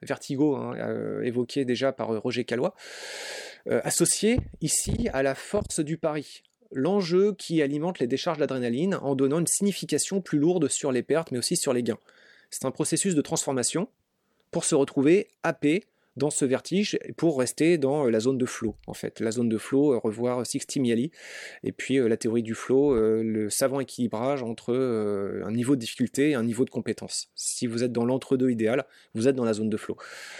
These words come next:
Alors, il faut risquer une part de soi, et puis la perdre le plus souvent, avec l'espoir cependant de ressentir grandi, valorisé de l'expérience.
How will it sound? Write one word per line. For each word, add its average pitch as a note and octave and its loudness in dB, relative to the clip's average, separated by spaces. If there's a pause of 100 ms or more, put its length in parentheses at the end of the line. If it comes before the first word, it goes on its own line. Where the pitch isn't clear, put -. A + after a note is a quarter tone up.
(140)
Alors, B2 4
il C#3 0
faut G3+ 4
risquer G3+ 2
une F#3+ 4
part F3+ 0
de F3+ 6
soi, D3 0 (260)
et B2+ 0
puis - -2
la D3+ 4
perdre B2 0
le B2 -2
plus - -8
souvent, D#3+ -2 (540)
avec D3 2
l'espoir F#3+ 2
cependant E3 -2
de C#3+ 2
ressentir C3+ -2
grandi, B2+ -4
valorisé C3+ 2 (140)
de A#2 -2
l'expérience. A2 -4